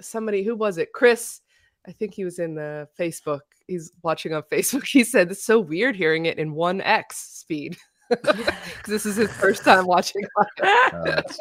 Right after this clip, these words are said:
Speaker 2: funny. Yeah.
Speaker 1: So, yeah, probably a little more boring, but anyway, yeah, we'd love to have you. Please, if you're, wherever you're listening, give us a thumbs up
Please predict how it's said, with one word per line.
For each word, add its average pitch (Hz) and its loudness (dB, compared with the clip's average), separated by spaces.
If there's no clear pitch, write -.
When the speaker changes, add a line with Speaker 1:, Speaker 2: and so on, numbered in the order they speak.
Speaker 2:
funny. 76 -10
Yeah. 104 -10
Speaker 1:
So, 123 -4
yeah, 156 -2
probably 226 2
a 233 2
little 226 0
more 240 -4
boring, 151 -6
but - -16
anyway, 202 2
yeah, 190 2
we'd 180 -2
love 233 2
to 302 -8
have 220 0
you. 214 -4
Please, 277 -2
if 220 2
you're, 240 2
wherever 254 4
you're 254 2
listening, 226 0
give 214 0
us 220 -6
a 220 -2
thumbs 220 0
up 214 4